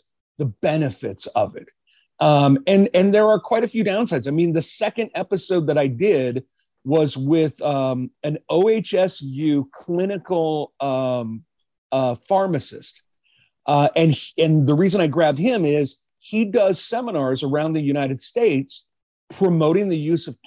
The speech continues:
cannabis as medicine, um, for oncology patients and really trying to give other medical professionals real research and advice.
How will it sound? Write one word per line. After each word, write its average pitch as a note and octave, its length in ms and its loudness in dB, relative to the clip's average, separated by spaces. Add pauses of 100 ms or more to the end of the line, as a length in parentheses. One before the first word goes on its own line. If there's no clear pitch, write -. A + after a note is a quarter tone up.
(120)
cannabis D3 720 -4
as C#3 140 -2
medicine, D3 960 0 (640)
um, D3 280 2
for D#3 380 0
oncology D#3 680 -2
patients - 600 -16 (300)
and D#3 380 2
really G#3 480 4
trying F3+ 600 -2
to D#3 380 0 (640)
give F3+ 380 2 (140)
other F3+ 420 2
medical D#3+ 460 -2
professionals C#3 1000 -4 (420)
real F#3 800 4
research E3 520 0
and C#3 100 -4
advice. A#2 640 -6